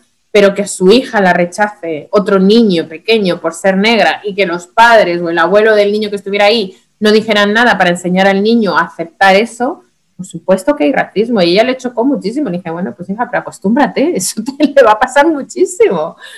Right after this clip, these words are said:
Pero tú lo que tienes que darle a tu hija es su identidad, que ella esté orgullosa de quién es y que ella entienda qué significa ser negra o ser mulata en España. Si ella entiende eso, todo lo demás le va a resbalar.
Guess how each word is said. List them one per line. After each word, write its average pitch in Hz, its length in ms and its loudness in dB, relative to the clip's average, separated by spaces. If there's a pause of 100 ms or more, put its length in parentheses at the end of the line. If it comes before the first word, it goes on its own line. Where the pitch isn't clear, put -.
(180)
Pero 202 300 4
tú 233 160 2
lo 269 120 4
que 269 120 0
tienes 254 260 -2
que 262 140 -4
darle 240 320 2
a 240 120 0
tu 214 120 0
hija 226 220 -4
es - 100 -10
su 294 100 -2
identidad, 185 840 0
que 185 80 -8
ella 208 120 0
esté 214 200 -4
orgullosa 214 460 -2
de 190 160 -4
quién 175 240 -8
es 233 240 -2 (240)
y 196 100 -4
que 214 80 2
ella 240 160 2
entienda 208 960 -2
qué 220 60 -6
significa 208 560 -2
ser 202 240 0
negra 208 380 0
o 196 40 -4
ser 202 160 -4
mulata 185 600 -2
en 160 120 -8
España. 156 540 -8 (240)
Si - 140 0
ella 302 160 4
entiende 285 460 0
eso, - 400 -4 (100)
todo 226 180 2
lo 214 80 4
demás 196 240 0
le 196 80 -2
va 170 120 -4
a - 20 -10
resbalar. 135 560 -12